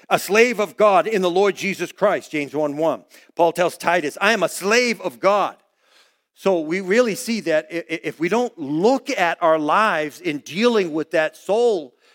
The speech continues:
uh, and we let it, it'll become a master in our life, even though we are a believer. Okay, even though you are born again. When you die, you going to heaven? Yes. But you're, you're,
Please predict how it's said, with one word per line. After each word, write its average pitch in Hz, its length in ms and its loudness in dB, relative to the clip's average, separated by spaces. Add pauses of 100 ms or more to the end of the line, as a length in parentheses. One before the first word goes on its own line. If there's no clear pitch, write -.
(160)
uh, 156 320 0
and 151 160 -6
we 202 100 -2
let 202 220 4
it, 165 180 -4
it'll 214 300 2
become 185 420 -2
a 160 60 -2
master 175 680 -2
in 156 120 0
our 156 120 4
life, 185 280 0
even 190 240 -2
though 180 120 4
we 165 180 2
are 156 40 2
a 151 40 -2
believer. 143 420 -6 (1400)
Okay, 196 260 0
even 190 200 -4
though 196 140 2 (160)
you 202 140 2
are 185 40 4
born 208 240 2
again. 190 220 0
When 190 100 -2
you 226 80 0
die, 254 280 2
you 254 120 -2
going 240 160 0
to 208 60 0
heaven? 233 240 -2 (240)
Yes. 147 760 -6 (1200)
But 127 100 -18
you're, 147 260 -6
you're, 143 180 -4